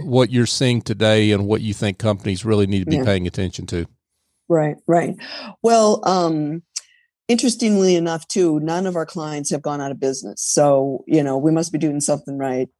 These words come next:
Speaker 2: together to help them. You know, I give them
Speaker 1: Mm-hmm.
Speaker 2: all the credit. They've got great ideas and great energy. So that's a good thing. Um, I think one of the big pieces of advice I have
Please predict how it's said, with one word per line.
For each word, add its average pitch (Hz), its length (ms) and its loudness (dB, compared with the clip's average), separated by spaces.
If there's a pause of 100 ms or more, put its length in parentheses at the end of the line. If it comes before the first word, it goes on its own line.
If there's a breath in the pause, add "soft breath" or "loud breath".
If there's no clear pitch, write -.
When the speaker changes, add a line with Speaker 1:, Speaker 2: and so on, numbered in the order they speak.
(160)
Speaker 2:
together 139 440 2
to - 80 -2
help 139 300 -2
them. 113 340 -4
You 143 100 -4
know, 135 160 -2
I 143 80 2
give 160 240 2
them 156 100 4
Speaker 1:
Mm-hmm. 156 80 2
Speaker 2:
all 143 140 2
the 135 120 -6
credit. 135 440 -2
They've 139 220 -8
got 120 240 -4 (160)
great 156 200 2
ideas 139 460 0
and 143 100 -2
great 135 220 -2
energy. 131 460 -4
So 135 400 0
that's 151 240 4
a - 40 -4
good 120 200 -2
thing. 117 300 -8 (520 loud breath)
Um, 175 400 4 (540 loud breath)
I 226 80 4
think 262 340 2
one 208 240 4
of 196 100 4
the 156 300 2 (300)
big 185 340 4
pieces 175 380 -2
of 151 80 -2
advice 151 500 0
I 156 120 -2
have 147 420 -2